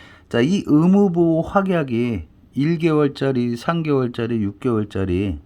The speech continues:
이 정도로 풀릴 수 있기 때문에, 풀릴 수 있기 때문에, 자, 이건 좀 생각을 깊게 해봐야 된다. 깊게 해봐야 된다. 예, 그런 생각을 한번 해보고요.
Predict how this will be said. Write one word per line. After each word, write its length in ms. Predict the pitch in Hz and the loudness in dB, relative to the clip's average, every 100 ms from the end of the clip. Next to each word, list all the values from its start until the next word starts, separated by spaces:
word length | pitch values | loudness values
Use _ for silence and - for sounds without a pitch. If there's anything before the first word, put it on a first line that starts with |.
| - | -10
이 60 | 113 | -2
정도로 460 | 143 147 135 123 | 0 0 0 -4
풀릴 300 | 127 - 202 | -6 -4 -2
수 160 | 165 - | -2 -4
있기 220 | 120 - | -6 -8
때문에, 520 | - 87 90 104 98 78 - | -8 -6 -4 -2 -4 -6 -10
풀릴 220 | 120 120 | -6 -6
수 120 | 110 | -6
있기 180 | 92 - | -10 -10
때문에, 600 | - 95 82 76 71 175 - - - - - - | -6 -4 -4 -2 0 -2 -6 -20 -18 -18 -20 -12
자, 140 | 104 104 | -4 -2
이건 240 | 104 147 | -2 -2
좀 140 | 139 143 | -2 -4
생각을 540 | - 160 139 127 127 | -4 -2 -2 -2 -6
깊게 400 | 127 - 101 117 | -8 -12 -6 -4
해봐야 320 | 127 139 120 | -2 -2 -2
된다. 380 | 104 92 85 87 - | -4 -4 -4 -6 -10
깊게 400 | - - - 104 | -18 -16 -10 -6
해봐야 240 | 101 101 92 | -6 -6 -6
된다. 440 | 87 85 113 180 175 | -6 -4 -4 -6 -8
예, 140 | 98 | -10
그런 340 | 95 104 101 104 | -8 -8 -6 -6
생각을 360 | 101 98 95 | -6 -6 -6
한번 220 | 98 90 | -6 -6
해보고요. 460 | 107 113 95 95 160 | -8 -8 -6 -4 -4